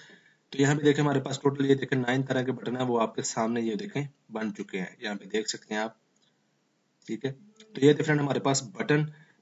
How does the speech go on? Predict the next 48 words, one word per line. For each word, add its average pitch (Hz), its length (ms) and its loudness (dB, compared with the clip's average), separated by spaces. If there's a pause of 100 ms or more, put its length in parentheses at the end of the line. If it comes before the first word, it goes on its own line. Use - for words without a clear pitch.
(100)
बटन 123 260 2
बनाने 147 240 4
का 139 100 0
तरीकाकार, 135 460 0 (260)
ठीक - 160 -4
है, 143 80 6
वो 127 160 0
जो 123 160 0
कि 127 120 -6
मैंने 123 260 -2 (180)
आपको 117 300 -2
अभी 120 120 -2
दिखाया 120 320 0
input 117 500 -6
type 117 160 2
से 135 120 -2
बना 127 200 -2
सकते - 260 -4
हैं, 127 120 -4
anchor 127 300 2
को 143 160 6
भी 143 140 4
आप 139 100 6
बना 127 220 0
सकते 123 280 -6
हैं 123 80 0
बटन, 120 200 -2
मैंने 117 260 0 (560)
जैसे 123 200 0
कि 143 60 0
अभी 123 160 0
आपको 120 240 -2
बना 120 180 -2
के 110 120 -6
दिखाया 113 240 -2
था। 131 140 0
अब 139 100 0
next 147 260 2
हमारे 147 180 4
पास 143 160 -2
जो 147 80 4
होता 147 200 4
है 160 60 2
वो 143 140 6
है 156 120 8 (120)
outline 139 400 4
वाले 113 200 0
बटन। 95 280 -2